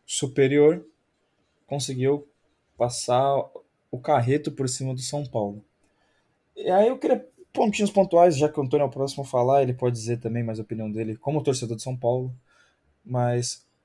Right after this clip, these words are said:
o Andrei falhou no primeiro jogo, essa eu queria saber, porque eu acho, é uma bola difícil, acho que ele tem um pouco sim de culpa e isso deu sobrevida pro Palmeiras.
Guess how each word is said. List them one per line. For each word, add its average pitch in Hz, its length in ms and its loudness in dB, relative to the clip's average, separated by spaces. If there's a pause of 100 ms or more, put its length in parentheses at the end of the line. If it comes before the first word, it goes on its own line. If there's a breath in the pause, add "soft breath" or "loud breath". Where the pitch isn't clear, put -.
o 175 180 6
Andrei 156 520 6
falhou 160 680 8
no 185 80 4
primeiro 147 320 2
jogo, 135 400 0 (500)
essa 117 220 -6
eu 123 60 -16
queria 123 200 -2
saber, 127 440 -2
porque - 240 -4
eu 156 60 8
acho, - 220 4
é 185 60 8
uma 196 120 8
bola 202 160 8
difícil, 202 760 -2
acho 170 200 -6
que 185 60 -10
ele 175 100 -6
tem 160 140 -4
um 165 80 -4
pouco 143 300 -8
sim 143 180 -10
de 120 120 -6
culpa 139 480 -4
e 120 120 2
isso 120 200 -6
deu 120 120 -2
sobrevida 131 560 0
pro 131 120 -14
Palmeiras. 123 720 -6